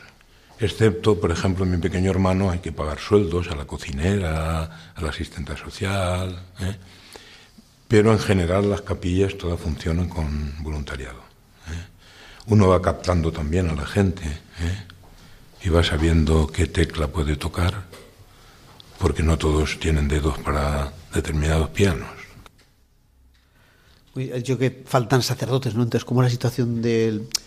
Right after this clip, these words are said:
Speaker 2: de los sacerdotes y en la diócesis, de la vocación, en fin, cómo está la, porque a, para animar también a lo que a lo mejor alguien que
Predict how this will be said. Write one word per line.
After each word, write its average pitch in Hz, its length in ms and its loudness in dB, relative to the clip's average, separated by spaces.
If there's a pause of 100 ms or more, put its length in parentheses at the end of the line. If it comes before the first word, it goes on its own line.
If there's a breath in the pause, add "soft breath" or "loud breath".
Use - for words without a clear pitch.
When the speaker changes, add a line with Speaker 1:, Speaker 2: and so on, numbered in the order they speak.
(240 loud breath)
Speaker 2:
de 120 120 0
los 110 100 2
sacerdotes 107 420 -2
y 123 40 0
en 107 60 0
la 107 80 2
diócesis, 117 760 2 (420 loud breath)
de 98 320 -8
la 101 60 -6
vocación, 120 360 0
en 113 60 0
fin, 113 220 -4
cómo 117 180 -6
está - 160 -6
la, 104 480 -2 (140)
porque 101 340 -6
a, 101 180 -4
para 98 140 -2
animar 113 240 0
también 131 280 0
a 120 40 0
lo 104 60 -2
que - 100 -8
a - 20 -6
lo 95 60 -10
mejor 107 200 -2
alguien 110 240 -2
que 107 360 0